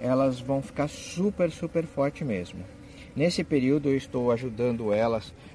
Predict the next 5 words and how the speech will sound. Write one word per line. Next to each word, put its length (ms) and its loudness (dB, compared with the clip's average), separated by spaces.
com 320 0
alimentação, 840 -2
é, 720 2
em 140 -6
tubinho, 560 -4